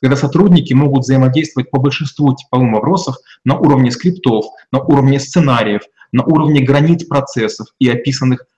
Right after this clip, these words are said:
результатов. Это дешевле. Почему? Вовлечение любого начальника или, не дай бог, собственника в процесс делает его бесконечно дорогим, абсолютно непредсказуемым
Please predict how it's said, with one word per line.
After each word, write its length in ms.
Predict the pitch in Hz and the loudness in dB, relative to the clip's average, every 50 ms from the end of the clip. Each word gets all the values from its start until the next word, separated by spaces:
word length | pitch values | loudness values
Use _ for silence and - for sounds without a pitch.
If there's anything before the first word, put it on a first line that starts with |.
| _ - | _ -4
результатов. 720 | 117 127 123 131 123 - 117 92 85 - - - - _ _ _ _ - - - _ _ - | -2 -2 0 0 -2 -2 -2 -4 -4 -4 -8 -14 -16 _ _ _ _ -20 -20 -20 _ _ -4
Это 500 | 143 151 151 - 147 139 139 139 - - - - | -2 -2 -2 0 0 0 0 0 -4 -8 -12 -8
дешевле. 540 | 113 107 139 131 - - 151 135 107 101 87 | -4 -2 0 0 0 0 0 0 0 0 -2
Почему? 500 | - 131 127 - 175 156 123 85 - - - - - - - | -2 -4 -2 0 0 0 0 -2 -4 -8 -14 -20 -14 -8 -2
Вовлечение 560 | 110 120 131 135 - - 196 185 175 147 131 | 0 2 2 2 2 0 2 2 2 4 4
любого 420 | 135 170 160 143 165 175 143 139 | 4 2 2 2 2 2 4 4
начальника 580 | 127 127 123 - - 139 113 104 98 - - - - | 2 0 0 -2 -4 -4 -4 -4 -6 -8 -10 -6 0
или, 140 | - 190 175 | 2 4 6
не 100 | 175 156 | 4 4
дай 160 | 147 151 151 | 4 2 2
бог, 200 | 143 160 - - | 2 0 -2 -4
собственника 540 | - - 156 143 - - 110 104 98 - - | -4 -4 -4 -4 -4 -4 -4 -4 -6 -6 -12
в 100 | - - | -10 -4
процесс 540 | - 131 131 - - 185 190 180 - - _ _ _ _ | -2 -2 -2 -2 -2 -4 -4 -4 -8 -14 _ _ _ _
делает 340 | - - 147 151 156 147 147 | -2 2 4 4 4 4 2
его 120 | 139 139 | 2 0
бесконечно 640 | 127 123 143 139 - 151 143 147 147 139 - 139 123 120 | 2 2 0 -2 -2 -2 -2 -2 -2 -2 -2 -2 -4 -2
дорогим, 540 | 120 117 117 113 - 104 104 123 135 - _ _ _ - - - | -2 -4 -4 -4 -4 -4 -4 -4 -6 -8 _ _ _ -18 -10 -8
абсолютно 480 | 120 - - - 165 180 180 180 147 | -8 -6 -4 -2 0 2 2 2 2
непредсказуемым 1080 | 135 143 151 135 151 143 139 - - 135 117 104 110 107 101 101 113 131 151 160 - | 2 2 2 2 0 0 -2 -2 -4 -4 -4 -2 -2 -2 0 0 0 0 -2 -2 -6